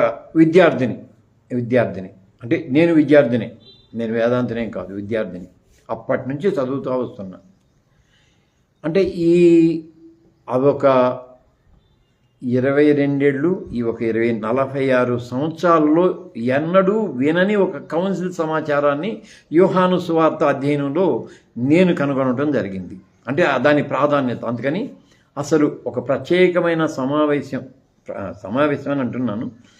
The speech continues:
ఎలా జరిగింది, దాని పరిణామం ఏంది, ఎందుకు జరిగింది, అది ఎలాగూ యోహాను తన సువార్తను వ్రాయటానికి దోహదం చేసింది, ఆ విషయాలని రేపటి దినం మనం విశ్లేషణ చేసుకుందాం.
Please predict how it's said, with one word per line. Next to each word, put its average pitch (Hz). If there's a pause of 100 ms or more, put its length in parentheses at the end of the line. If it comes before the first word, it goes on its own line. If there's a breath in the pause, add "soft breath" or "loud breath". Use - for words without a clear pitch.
(500 soft breath)
ఎలా 127
జరిగింది, 131
దాని 113
పరిణామం 151
ఏంది, 127
ఎందుకు 135
జరిగింది, 120 (280 loud breath)
అది 131
ఎలాగూ 160
యోహాను 151
తన 127
సువార్తను 147
వ్రాయటానికి 123
దోహదం 131
చేసింది, 113 (260 loud breath)
ఆ 123
విషయాలని 135 (360 soft breath)
రేపటి 143
దినం 131
మనం 120
విశ్లేషణ 113 (100)
చేసుకుందాం. 95